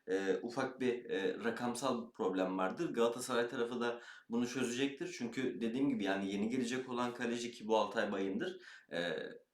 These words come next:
hemen uyum sağlamasını bekleyebilir misiniz? Daha doğrusu buna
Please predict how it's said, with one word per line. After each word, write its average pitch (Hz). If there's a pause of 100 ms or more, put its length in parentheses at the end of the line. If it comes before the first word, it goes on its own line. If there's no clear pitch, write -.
(120)
hemen 127
uyum 127
sağlamasını 123
bekleyebilir 120
misiniz? 110
Daha 107
doğrusu 113
buna 123